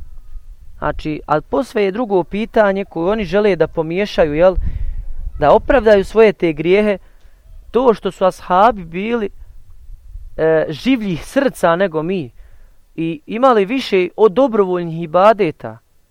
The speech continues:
dobrovoljnih, znači ovi na fila, bili su ažurniji, jel tako, u svojim ibadetima. To je drugo pitanje.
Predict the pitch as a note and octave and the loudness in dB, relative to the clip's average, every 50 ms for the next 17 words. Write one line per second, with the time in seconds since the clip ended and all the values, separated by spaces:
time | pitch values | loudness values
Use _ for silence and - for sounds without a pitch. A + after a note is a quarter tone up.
0 | _ _ - F#3 G3+ F#3+ G3 F#3 D#3+ D#3 D3+ D3 D3 C#3+ C3+ D#3 F3 F3+ - - | _ _ -6 -6 -4 -4 -4 -6 -4 -6 -8 -8 -10 -10 -8 -6 -6 -6 -6 -6
1 | F3+ F3 E3 D3+ C#3+ D3 - - _ E3 E3+ F#3 F#3+ F#3 D3+ C3+ C3+ E3+ G3 G3+ | -8 -6 -6 -8 -8 -10 -12 -12 _ -8 -6 0 2 4 4 4 2 -2 -4 -4
2 | F3 - - D#3+ D3+ C#3 B2 C#3+ F3 F#3+ F3+ F3+ E3+ C#3+ A#2+ A2 - _ _ _ | -6 -4 -4 -4 -4 -4 -4 -4 -4 -2 -2 -4 -6 -8 -10 -12 -16 _ _ _
3 | _ _ - _ _ _ _ _ _ _ - C3+ - - D#3+ E3+ - - - C3+ | _ _ -20 _ _ _ _ _ _ _ -12 -10 0 2 2 2 2 0 -6 -10
4 | A2+ - _ _ _ _ _ _ _ _ _ _ _ _ - D#3+ D#3+ D#3 D3 C3+ | -10 -10 _ _ _ _ _ _ _ _ _ _ _ _ -8 -8 -6 -6 -6 -4
5 | B2 C3+ C3+ C3+ C#3+ C#3+ C3+ - - A#2+ A2+ - - A#3 C4+ C4+ A3+ D4+ D#4+ B3 | 0 2 2 2 2 0 -2 -8 -14 -18 -20 -12 -8 -6 -6 -4 -2 -2 -2 0
6 | G3 E3+ D3 - - D#3+ D#3+ D3 - - C3 A#2 A2+ A2 A2+ | 0 0 0 -2 -6 -8 -10 -8 -4 -4 -4 -4 -6 -10 -18